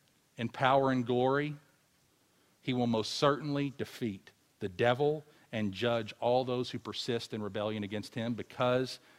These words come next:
he did it when he came the first time. Nothing could thwart his salvation the first time, and nothing will thwart his salvation from coming in fullness a second time.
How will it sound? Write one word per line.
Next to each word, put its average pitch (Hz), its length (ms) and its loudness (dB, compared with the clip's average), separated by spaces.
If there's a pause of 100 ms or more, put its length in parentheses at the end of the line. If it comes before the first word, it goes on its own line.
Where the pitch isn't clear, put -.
(220)
he 107 180 -8
did 117 240 0
it 123 160 0 (220)
when 113 120 -4
he 104 60 -4
came 117 300 -4
the 104 80 -6
first - 340 -4
time. 90 320 -10 (480)
Nothing 175 480 4
could - 280 -4
thwart 143 420 2
his 131 160 -4
salvation 123 760 2
the 95 100 -6
first 127 340 -2
time, 214 380 0 (640)
and 107 180 -2
nothing 147 400 0
will 120 100 0
thwart 127 440 -2
his 123 120 -6
salvation 113 720 -2
from 98 160 -8
coming 113 400 -4
in 95 120 -8
fullness 107 640 -6 (180)
a - 80 -14
second - 320 -14
time. - 300 -20